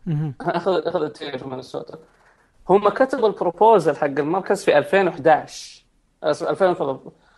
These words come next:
Speaker 2: ال-، ال-، أيوة، ألفين وحداش كتب البروبوزل حق المركز. وقتها كان هو مسوي visiting لأم القرى.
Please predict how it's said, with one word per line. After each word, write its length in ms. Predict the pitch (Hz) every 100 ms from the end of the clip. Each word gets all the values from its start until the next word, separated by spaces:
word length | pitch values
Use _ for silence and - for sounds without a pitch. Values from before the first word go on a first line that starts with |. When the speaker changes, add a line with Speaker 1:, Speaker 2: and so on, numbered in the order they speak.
| _ _ _ 139
Speaker 2:
ال-، 440 | 131 127 127 123 - _ _ -
ال-، 160 | 175 185
أيوة، 280 | 180 135
ألفين 420 | 139 135 175 185 170
وحداش 840 | 147 131 127 131 - 147 131 -
كتب 260 | 127 131
البروبوزل 520 | 127 - 123 165 147 135
حق 60 |
المركز. 680 | 123 120 - - - - - _ _ _ _ -
وقتها 400 | 127 175 185 156
كان 240 | 165 147
هو 300 | 156 151 131 123
مسوي 560 | 147 - 160 143 127 143
visiting 200 | 139 131
لأم 340 | 120 123 123
القرى. 240 | - -